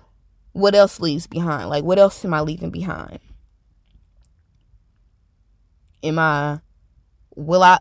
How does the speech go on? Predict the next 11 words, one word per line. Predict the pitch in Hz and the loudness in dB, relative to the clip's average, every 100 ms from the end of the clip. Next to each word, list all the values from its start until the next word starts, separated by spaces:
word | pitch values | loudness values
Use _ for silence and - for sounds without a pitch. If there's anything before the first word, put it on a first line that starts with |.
| - | 0
it, | - 196 - | -8 -6 -4
it | - 233 | -4 -2
just | 240 | -4
feels | - 254 220 | 0 0 2
like | 202 180 - - _ _ _ _ | 0 0 -4 -16 _ _ _ _
I | 180 185 | -6 -4
might | 185 180 180 | -4 -4 -6
be | 165 160 | -6 -6
leaving | 151 175 208 196 180 180 _ _ _ _ _ _ _ _ _ | -8 -8 -4 -2 -2 -4 _ _ _ _ _ _ _ _ _
things, | - 202 202 190 - | -10 -6 -6 -8 -10
or, | 180 | -12